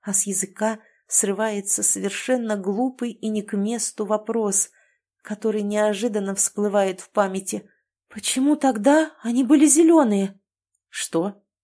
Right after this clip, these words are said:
непонимающе отзывается Денис. Он неотрывно скользит взглядом по моим губам, отчего кровь приливает к щекам. Я понимаю, что его мысли далеки от того, о чем я его спросила,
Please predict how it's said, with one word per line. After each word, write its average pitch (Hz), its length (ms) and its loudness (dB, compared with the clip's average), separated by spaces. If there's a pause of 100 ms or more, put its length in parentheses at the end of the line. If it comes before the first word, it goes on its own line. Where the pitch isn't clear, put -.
непонимающе 196 720 -2
отзывается 180 520 0
Денис. 180 460 -2 (680)
Он 190 160 -2
неотрывно 196 580 0
скользит 190 480 -2
взглядом 190 540 -2
по 185 100 -2
моим 190 300 -2
губам, 185 480 -4 (240)
отчего 196 440 -8
кровь 196 340 -4
приливает 185 560 -2
к - 60 -16
щекам. 180 540 -6 (520)
Я 190 220 -6
понимаю, 202 580 -4
что - 240 -4
его 208 200 0
мысли 226 320 0
далеки 220 500 -2
от - 240 -4
того, 190 260 0
о 175 60 0
чем 185 240 -4
я 190 160 0
его 185 160 -2
спросила, 185 680 -2